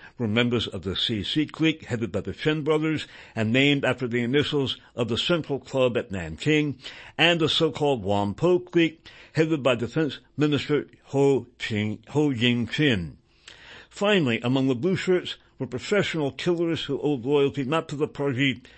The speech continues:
or the army, but to Tai Li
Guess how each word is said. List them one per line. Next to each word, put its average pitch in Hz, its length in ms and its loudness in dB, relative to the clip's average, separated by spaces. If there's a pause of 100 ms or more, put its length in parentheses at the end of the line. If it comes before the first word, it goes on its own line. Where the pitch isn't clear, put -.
(320)
or 185 220 2
the 143 160 -2
army, 131 520 -2 (380)
but 131 160 0
to 123 100 -4
Tai 151 380 0
Li 156 520 0